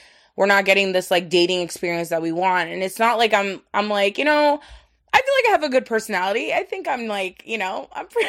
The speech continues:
<laughs> I'm not bad looking, you know what I mean? I'm like, there, I'm like, what, what's, like, the disconnect? I'm like, I'd be, like, a bomb-ass girlfriend. Like, what's the disconnect there? Like, what, where, what's going on? Like, why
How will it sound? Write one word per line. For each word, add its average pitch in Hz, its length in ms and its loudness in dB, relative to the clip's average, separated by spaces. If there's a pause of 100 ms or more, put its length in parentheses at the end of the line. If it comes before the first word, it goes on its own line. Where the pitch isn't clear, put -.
(140)
<laughs> - 120 -6
I'm 302 220 0
not 370 240 0
bad 233 360 2
looking, 294 420 4
you 311 100 0
know 320 60 4
what 320 100 4
I 330 60 -2
mean? 311 140 2
I'm 302 100 0
like, 302 280 2 (280)
there, 294 180 4
I'm 285 140 2
like, 311 140 4
what, 294 340 2
what's, 277 300 0
like, 294 180 2
the 269 80 -2
disconnect? 220 540 -2
I'm 196 100 -4
like, 190 160 0
I'd 233 160 4
be, 277 140 -2
like, 247 160 2
a 220 60 4
bomb-ass 208 580 2
girlfriend. 202 420 0
Like, 170 140 -6
what's 196 260 2
the 226 80 0
disconnect 202 520 -6
there? 156 120 -6
Like, 165 200 -6
what, 180 340 2
where, 196 280 2
what's 220 240 0
going 226 280 0
on? 180 240 2
Like, 165 160 -6
why 185 400 4